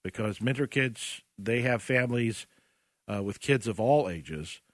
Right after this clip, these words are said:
So you can just send me an email, Tom at faithtalk thirteen sixty dot com. Today's show, I'm looking forward to it. We're gonna have, uh, Brian Beltramo. Can't believe it's been, it, it's not, it just can't be a year,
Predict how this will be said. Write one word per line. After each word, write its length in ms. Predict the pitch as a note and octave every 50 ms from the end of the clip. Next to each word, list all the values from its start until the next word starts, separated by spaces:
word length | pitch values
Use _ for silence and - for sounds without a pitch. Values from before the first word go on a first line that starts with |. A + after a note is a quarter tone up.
| _ _ _ _ _ _ _ _ _ _ _ _ _ _ _ _ _ _ _
So 100 | - B2+
you 60 | D3
can 100 | D#3+ D#3
just 160 | C#3 C#3+ -
send 160 | - E3 D#3+
me 80 | D#3+ D#3
an 80 | D3+
email, 300 | C#3 B2+ B2 B2 A#2+ B2
Tom 320 | - - - C#3+ D3 D3+ C#3
at 120 | A2+ -
faithtalk 440 | - C#3+ C#3+ C#3 - - C3+ C3 -
thirteen 440 | - C3 B2 - - - B2 A#2 A2
sixty 520 | - - B2+ - - - A2 G2+ F#2+ D#2+ - _ _
dot 260 | - A2+ G2+ F#2+ - -
com. 280 | - G2 E2+ C#2+ C#2 -
Today's 280 | - - C#3+ E3+ G3 F#3+
show, 340 | - - F3+ F#3+ F#3+ - -
I'm 220 | - B2 C3+ C#3 D3
looking 240 | D#3+ D3+ - C#3+
forward 280 | B2 - D#3 D#3 D3 -
to 120 | - B2
it. 100 | G2+ - - -
We're 120 | B2+ C3+
gonna 180 | C3+ D3 C3+ C3+
have, 240 | C#3 C3+ C3+ A#2 - - - - - _ _ _ _ _ -
uh, 140 | A#2+ A#2 A2
Brian 400 | G2 B2 C#3 D#3 E3+ F3 E3 C#3+
Beltramo. 580 | D3 C3+ B2 - - D3 D3+ D3 C3 A2+ A2
Can't 220 | - - A#3+ C4 G#3
believe 300 | D#3 A#2+ A#2 B2+ C3+ A#2
it's 120 | G2 -
been, 280 | G2+ G2+ A#2+ A#2 G#2+ - _ _ _ _
it, 140 | - A#2+ A2+ -
it's 420 | A#2 B2 - - - - - -
not, 240 | - C3+ B2+ A#2 - _ _ _ _ _ _ _ _ _ _ _ _ _ _ _ _ _ _ _ _ _ _ _ _ _ _ _ _ -
it 60 | -
just 180 | - C3+ -
can't 220 | - - C3 G2+ D2+
be 120 | G2 G#2
a 60 | F#2+
year, 360 | D#2+ C#2+ D#2+ G#2 G2+ D#2+ -